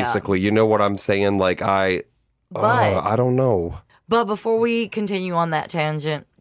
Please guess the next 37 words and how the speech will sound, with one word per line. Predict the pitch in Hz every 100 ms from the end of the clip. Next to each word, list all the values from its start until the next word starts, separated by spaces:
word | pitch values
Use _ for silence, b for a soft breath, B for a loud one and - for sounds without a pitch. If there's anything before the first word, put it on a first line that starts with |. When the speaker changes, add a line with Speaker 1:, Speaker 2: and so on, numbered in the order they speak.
| -
Speaker 2:
now | 175 202
I'm | 247
gonna | 269 240
tell | 208
you | 190 180
a |
little | 156 170
bit | 175 160 156 -
of | 160 147
what | 160 -
happened | 151 147 151 151
with | 143 131 -
Brooks | 147 -
Brown | - 151 151 165 180 -
and | 151 -
Eric | 143 143 165 175 -
and | 151 139
Dylan. | 143 156 196 233 254 - _ _ _ -
But | 165 -
first, | - - 226 240 151 147 - - _ _ _ -
this | 165 196
is | 247 254
a |
clip | 269 - 208 196
of | 175 151 -
Brooks | 160 170 -
Brown | - 160 151 156 170
describing | 165 - - 151 156 151 147
what | 143 190 226 170
bullying | 185 185 190 180 165
was | 151 -
like | 151 165 196
at | 151
Columbine | - 139 139 135 131 135 127
for | 127 147
the | 135
boys. | 131 120 - - -